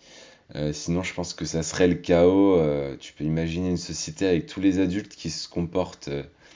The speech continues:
comme des enfants. D'ailleurs, je crois que ça, c'est un autre sketch, c'est celui de Florence Foresti,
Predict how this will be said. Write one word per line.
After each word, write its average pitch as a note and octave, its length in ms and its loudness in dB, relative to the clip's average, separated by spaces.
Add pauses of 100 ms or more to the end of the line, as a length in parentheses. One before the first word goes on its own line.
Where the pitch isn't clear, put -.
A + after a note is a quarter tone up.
(400)
comme G2+ 180 2
des G2 220 6
enfants. G2 400 -2
D'ailleurs, E2+ 240 0
je - 80 -10
crois F2 100 -10
que E2 60 -12
ça, - 120 -8
c'est F2 140 -6
un D#2+ 140 0
autre E2 100 -4
sketch, - 320 -2
c'est - 140 -10
celui E2+ 240 -4
de - 40 -10
Florence F2+ 380 -2
Foresti, E2+ 680 -4